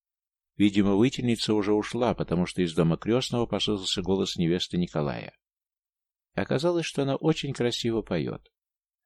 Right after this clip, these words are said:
Затем песню подхватили её подружки, и над вечерней Москвой полилась удивительная мелодия. Николай заслушался и уже сквозь одолевающий его сон подумал: «А у Марфы девичник все-таки веселее моего мальчишника».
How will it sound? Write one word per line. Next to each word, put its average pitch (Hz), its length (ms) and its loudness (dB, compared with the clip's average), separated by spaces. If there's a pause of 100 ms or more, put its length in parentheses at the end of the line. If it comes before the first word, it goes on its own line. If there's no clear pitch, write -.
(120)
Затем 98 420 2
песню 113 320 0
подхватили 101 520 -2
её 92 160 4
подружки, 98 580 2
и 101 60 4
над 92 100 0
вечерней 92 460 2
Москвой 87 420 2
полилась 104 500 0
удивительная 80 640 0
мелодия. 65 640 -4 (760)
Николай 165 360 2
заслушался 120 800 -4 (160)
и 117 80 0
уже 117 180 2
сквозь - 360 -4
одолевающий 117 760 2
его 87 180 2
сон 151 300 0
подумал: 85 600 0 (500)
«А 104 100 4
у 104 140 8
Марфы 117 380 2
девичник 101 600 -2 (160)
все-таки - 400 -2
веселее 101 520 2
моего 92 280 2
мальчишника». 73 800 -2